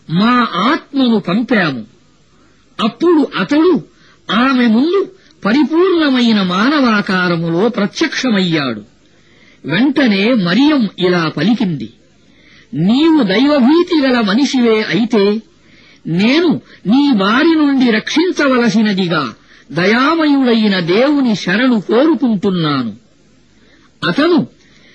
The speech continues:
"నేను నీ ప్రభువు దూతను మాత్రమే,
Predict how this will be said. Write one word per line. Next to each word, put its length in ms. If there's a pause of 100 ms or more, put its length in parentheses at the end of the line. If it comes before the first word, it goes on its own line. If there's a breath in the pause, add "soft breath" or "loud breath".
(180 soft breath)
"నేను 540 (280 loud breath)
నీ 280
ప్రభువు 560
దూతను 520
మాత్రమే, 720